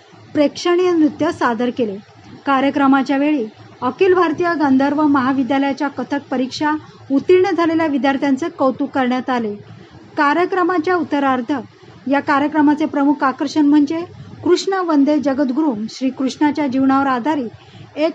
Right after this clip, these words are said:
अविस्मरणीय अनुभव प्रदान करून देणारा कार्यक्रम सादर झाला.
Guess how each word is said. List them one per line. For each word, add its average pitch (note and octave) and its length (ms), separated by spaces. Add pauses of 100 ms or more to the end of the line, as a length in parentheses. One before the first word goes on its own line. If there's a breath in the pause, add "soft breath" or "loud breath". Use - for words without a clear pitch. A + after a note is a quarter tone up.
(160)
अविस्मरणीय F4 920 (140)
अनुभव B3+ 460
प्रदान C4+ 440
करून C#4 300
देणारा C4 380
कार्यक्रम B3 460
सादर A#3 400
झाला. A3 300